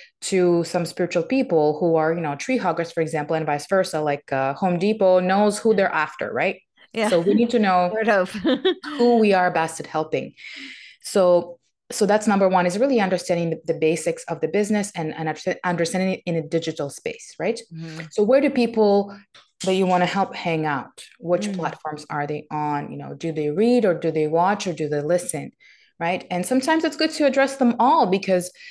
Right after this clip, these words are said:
Speaker 1: for example, like, my magazine is for people who like to read,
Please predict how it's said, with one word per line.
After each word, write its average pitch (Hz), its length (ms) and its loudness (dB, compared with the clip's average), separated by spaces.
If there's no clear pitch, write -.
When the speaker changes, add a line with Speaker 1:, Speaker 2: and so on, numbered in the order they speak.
Speaker 1:
for 214 80 2
example, 214 340 2
like, 180 160 4
my 185 140 2
magazine 233 540 4
is 185 260 -2
for 165 120 -4
people 170 240 -2
who 214 140 2
like 160 180 -2
to 254 180 -2
read, 262 480 -2